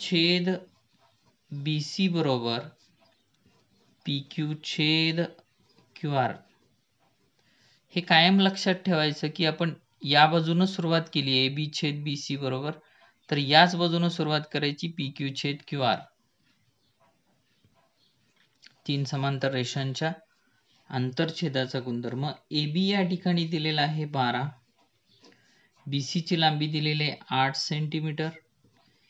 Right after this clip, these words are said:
पीक्यू आहे नऊ सेंटीमीटर आणि क्यूआर काढायला सांगितलेला आहे. आपण तिरकस गुणाकार करणार आहोत, म्हणजे बारा गुणिले क्यूआर बरोबर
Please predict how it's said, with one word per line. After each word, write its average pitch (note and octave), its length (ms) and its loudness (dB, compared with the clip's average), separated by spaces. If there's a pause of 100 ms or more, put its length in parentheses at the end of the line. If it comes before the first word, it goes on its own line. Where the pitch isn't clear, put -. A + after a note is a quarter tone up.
(500)
पीक्यू D3+ 360 -2
आहे D#3 400 2
नऊ C#3+ 320 -4
सेंटीमीटर D#3 800 -2 (420)
आणि C#3+ 300 -2
क्यूआर C3+ 360 2
काढायला A2+ 440 0
सांगितलेला A2+ 520 -6
आहे. G#2 240 -8 (840)
आपण E3 260 -2 (100)
तिरकस F3+ 460 0
गुणाकार F3+ 400 4
करणार C3 380 0
आहोत, A2+ 260 -2 (1300)
म्हणजे C3 260 -4
बारा C3+ 420 4 (120)
गुणिले E3 520 2
क्यूआर B2+ 480 2 (2250)
बरोबर A#2+ 600 -2